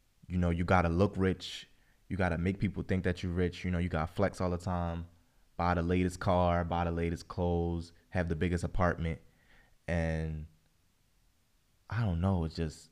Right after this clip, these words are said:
in my spirit, it just don't feel right, because I know that it's a trap. And I've talked to older people. That's where I get a lot of my wisdom from. Um, and I just, I have a mindset where it's like, I know that instant gratification,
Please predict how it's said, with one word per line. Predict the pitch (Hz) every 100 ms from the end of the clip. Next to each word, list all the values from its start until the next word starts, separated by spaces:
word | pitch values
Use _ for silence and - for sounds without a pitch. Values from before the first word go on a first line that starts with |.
| _
in | -
my | 95 85
spirit, | - 90 85
it | 80
just | 87 -
don't | 78
feel | - 92 90
right, | 80 78 -
because | 78 82 78 78 - _ _ _ _ _ _ _ _ _ _ _ _ _ -
I | 101
know | 113 104
that | 92 85
it's | 87
a | 87
trap. | - 87 80 - _ _ _ _ _ _ _ _
And | 85 80 78 76
I've | 80 82
talked | 92 90
to | 90
older | 87 85
people. | - 85 - 82 80 - - _
That's | -
where | 85
I | 80
get | 80
a | 80
lot | 78
of | 78
my | 76
wisdom | 78 78 78
from. | - 80 78 78 _ _ _ _ _
Um, | 80 80 78 73 80 _ _ _ _ _ -
and | 82
I | 80
just, | 90 87 - - - _ _
I | -
have | 95 95
a |
mindset | 82 85 87 90 87 82 76 - - _ _ _ -
where | 85
it's | 80
like, | 80 78
I | 82
know | 85 90 87
that | 82 78 76
instant | 95 92 85
gratification, | 87 82 - - 82 80 - 76